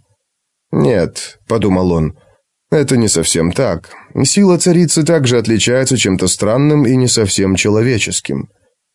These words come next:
Он ощущал её не так, как всех остальных волшебников-людей, когда-либо ему встречавшихся.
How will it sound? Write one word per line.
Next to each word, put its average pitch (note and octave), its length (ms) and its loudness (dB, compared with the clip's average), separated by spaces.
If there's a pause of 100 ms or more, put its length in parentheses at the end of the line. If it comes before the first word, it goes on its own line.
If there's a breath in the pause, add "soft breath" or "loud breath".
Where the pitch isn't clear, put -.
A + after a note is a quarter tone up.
(160)
Он C3+ 200 0
ощущал D#3 560 2
её D#3+ 260 4
не D#3 120 2
так, C#3 300 0
как G2+ 140 -2
всех F#2+ 280 -2
остальных F#2 500 0
волшебников-людей, F#2+ 1120 0
когда-либо G#2+ 480 0
ему G2+ 220 0
встречавшихся. G2+ 960 -2